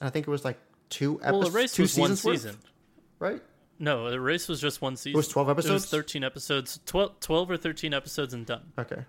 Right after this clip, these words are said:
Speaker 1: Well, I kinda hope it does the same thing,
Speaker 2: Uh,
Speaker 1: if not longer. I feel like it could go longer to, like, a twenty-four, twenty-five episode run.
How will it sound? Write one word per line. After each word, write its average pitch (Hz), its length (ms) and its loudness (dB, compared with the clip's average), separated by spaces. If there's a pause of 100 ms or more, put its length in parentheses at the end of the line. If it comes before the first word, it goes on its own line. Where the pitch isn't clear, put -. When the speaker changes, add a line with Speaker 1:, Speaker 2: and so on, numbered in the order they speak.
(120)
Speaker 1:
Well, 156 140 10
I 175 100 12
kinda 196 240 6
hope 180 160 0
it 165 80 0
does 147 120 0
the 120 60 -8
same 143 320 -2
thing, 139 240 2
Speaker 2:
Uh, 156 280 2
Speaker 1:
if - 200 -6
not 139 380 -4
longer. 147 640 0
I 127 80 -4
feel 156 160 0
like 156 80 -2
it 131 100 -4
could 127 180 -2
go 120 120 0
longer 113 460 -6
to, - 180 -6
like, 120 260 -4
a 131 100 -4
twenty-four, 127 680 0
twenty-five 117 520 -2
episode 120 380 -8
run. - 400 -14